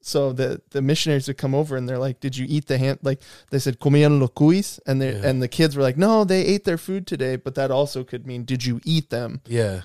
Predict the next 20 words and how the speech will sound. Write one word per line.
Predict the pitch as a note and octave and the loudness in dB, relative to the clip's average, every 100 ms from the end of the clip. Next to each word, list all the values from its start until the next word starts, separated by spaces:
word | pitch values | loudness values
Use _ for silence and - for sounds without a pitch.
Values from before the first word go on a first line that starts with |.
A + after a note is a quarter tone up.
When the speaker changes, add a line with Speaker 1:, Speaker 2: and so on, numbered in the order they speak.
| _ | _
Speaker 1:
And | C#3 C#3 | -2 0
so | C#3 | 0
one | B2 D3 F#3+ | 2 4 4
day | F3 B2+ | 4 2
they | B2+ | 2
came | B2 C#3+ D3 | 0 0 2
over, | D#3 F3 C3+ A#2+ - _ _ _ | 2 0 -2 -6 -8 _ _ _
and | C#3 B2+ | -6 -4
there's | C3+ C#3+ | -4 -4
just, | D3 D#3 | -4 -4
like, | C3+ | -4
a | |
little | C#3+ D3+ | -4 -6
fire | - D#3+ D3+ | 2 2 4
out | C#3+ C#3 | 2 2
back. | D3 C#3+ - | 2 0 -2
The | C#3+ | -2
kids | D#3+ D3+ | -2 -2
are | D3+ - | -6 -6
sobbing. | - - - D#3 C#3 C#3+ C3+ C3+ E3 | -4 0 4 4 6 4 4 2 2